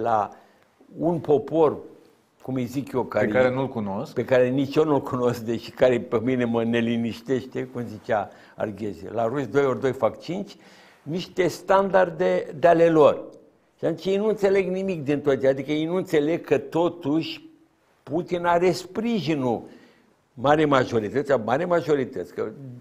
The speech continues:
Speaker 1: dintr-un simplu motiv, că rușii, spre deosebire de români, se consideră egale americanilor. Adică ei, ei nu se sesizează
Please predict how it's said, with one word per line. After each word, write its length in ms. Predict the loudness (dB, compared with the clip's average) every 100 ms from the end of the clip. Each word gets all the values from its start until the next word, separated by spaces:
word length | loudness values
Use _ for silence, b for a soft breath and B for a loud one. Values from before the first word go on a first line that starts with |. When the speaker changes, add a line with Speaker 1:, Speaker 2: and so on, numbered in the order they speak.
| -6
Speaker 1:
dintr-un 340 | -6 -2 -4
simplu 340 | 0 -4 -4 -4
motiv, 440 | -2 0 -2 -4
că 240 | -4 4 4
rușii, 880 | 4 2 2 0 -6 -2 -2 -2 B B B
spre 180 | _ -2
deosebire 540 | 0 -2 0 2 2
de 140 | 2 2
români, 360 | 2 0 -2
se 120 | -4 -2
consideră 520 | -2 -2 -4 -2 0
egale 420 | 2 4 4 4
americanilor. 840 | 4 4 2 0 -2 -2 -6 -10 -8
Adică 460 | -10 -8 -2 -2 -4 B B B
ei, 300 | -4 -2 0
ei 80 | 0
nu 100 | 0
se 180 | 0
sesizează 720 | 0 0 2 2 2 2 0